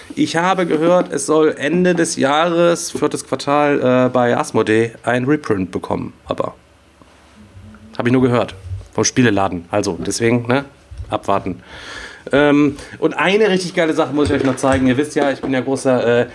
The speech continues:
Ultra Quest oder Ultra Quest Fan, wie man's auch immer gerne haben, äh, möchte. Und habe, ähm, ja, bei dem Markus Still mir damals, äh, eins klar gemacht, der hat mir eins geschickt und der macht ja, fummelt immer ein bisschen rum und wir haben halt zuletzt noch,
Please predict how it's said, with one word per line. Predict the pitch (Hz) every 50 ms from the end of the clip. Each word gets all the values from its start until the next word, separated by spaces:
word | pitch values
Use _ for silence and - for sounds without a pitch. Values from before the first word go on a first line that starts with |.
| - - 123 123 -
Ultra | - 190 226 214 - - 156 147
Quest | - - - 156 156 - - 151
oder | 131 135 - -
Ultra | 143 139 147 151 - - - 147 131 123
Quest | 127 - - - 135 127 127 123 - - -
Fan, | - - 135 135 135 135 120
wie | 120 127
man's | 120 123 123 120 120 -
auch | 131 120
immer | 123 120 123 123
gerne | 110 117 120 117 120
haben, | 113 117 123 123 135 135 131 127 123
äh, | 123 120 123 120 120 120
möchte. | - 117 123 123 - - 135 127 - - - - - -
Und | - - 127 123
habe, | 123 135 139 143 135 139 139 139 139 135 127
ähm, | 131 135 131 127 127 127 127 123 127 - - _ _ _ _ _ _ _ _ _ _ _ _ _ _ - -
ja, | 131 127
bei | 117 127
dem | 120 120 120
Markus | 120 127 131 123 131 127
Still | - - 143 139 139
mir | 131 127 123
damals, | 127 127 123 120 123
äh, | - 117
eins | 120 120 117 113 110 117 113 117 104 - -
klar | - - 170 185 202
gemacht, | 190 180 175 160 139 -
der | 127
hat | 123
mir | 120 117
eins | 113 117 123 -
geschickt | - - - - 180 - - - - - - - - - - 90 -
und | - 135 131 131 135 135 135 127 - - - - - - - -
der | 131
macht | 123 131 139 - -
ja, | 147 135 131 -
fummelt | - - 143 143 139
immer | 131 131
ein | 127 120
bisschen | 127 - 135
rum | 123 143 165
und | 156 131
wir | 135 135
haben | 135 139
halt | 135 -
zuletzt | - 127 131 143 - - -
noch, | 131 127 127 123 120 120